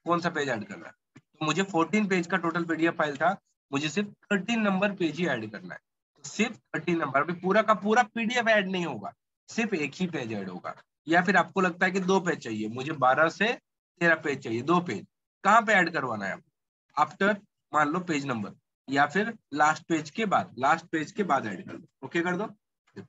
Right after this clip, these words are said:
आठ और नौ number page automatic, सिर्फ दो ही page ऐड हो गया, पूरा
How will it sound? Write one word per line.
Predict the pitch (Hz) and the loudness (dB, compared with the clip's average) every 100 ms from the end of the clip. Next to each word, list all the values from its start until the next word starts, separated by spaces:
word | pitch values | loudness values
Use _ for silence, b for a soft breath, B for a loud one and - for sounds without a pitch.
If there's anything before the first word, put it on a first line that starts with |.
| - | -6
आठ | 127 143 143 | 0 0 0
और | |
नौ | 135 135 | -6 -6
number | 139 135 | -6 -10
page | 139 190 | -6 -4
automatic, | 156 113 110 107 | -4 -6 -8 -8
सिर्फ | - 220 | -4 -2
दो | 170 160 | 0 0
ही | 170 | 0
page | 156 120 | -4 -4
ऐड | 98 | -6
हो | 85 | -12
गया, | 110 101 - _ _ - | -16 -18 -20 _ _ 0
पूरा | 196 220 | 2 4